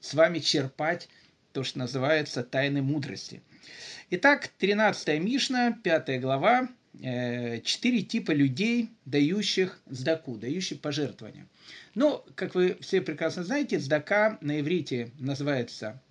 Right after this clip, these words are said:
<laughs> сдака на иврите называется сдака, а на русский язык оно переводится как пожертвование. Но на самом деле, <clears throat> как вы понимаете, ну вот, э, пожертвование — это не совсем прямой перевод слова цдака, потому что цдака,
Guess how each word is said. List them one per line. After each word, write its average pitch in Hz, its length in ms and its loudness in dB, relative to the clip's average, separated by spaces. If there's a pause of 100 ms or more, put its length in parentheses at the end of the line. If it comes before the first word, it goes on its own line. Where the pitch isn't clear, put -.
<laughs> 131 200 -14
сдака 160 480 -4
на 139 120 -2
иврите 139 300 -4
называется 131 500 -10
сдака, 160 480 -4 (600)
а 135 240 0
на 143 140 0
русский 196 280 -2
язык 151 240 -4
оно 151 160 -2
переводится 151 500 0
как 139 200 -6
пожертвование. 139 720 0
Но 226 260 0
на 202 160 -2
самом 196 260 -2
деле, 208 460 2 (220)
<clears throat> 160 260 0
как 170 120 0
вы 175 120 -2
понимаете, 180 640 0 (840)
ну 131 160 -2
вот, 160 260 0
э, 147 320 0 (100)
пожертвование — 180 600 0
это 165 100 -8
не 170 120 -4
совсем 185 380 -2
прямой 131 420 -4 (360)
перевод 156 420 4
слова 147 300 -2
цдака, 135 520 -4
потому 127 300 -12
что 127 240 -10
цдака, 151 600 -4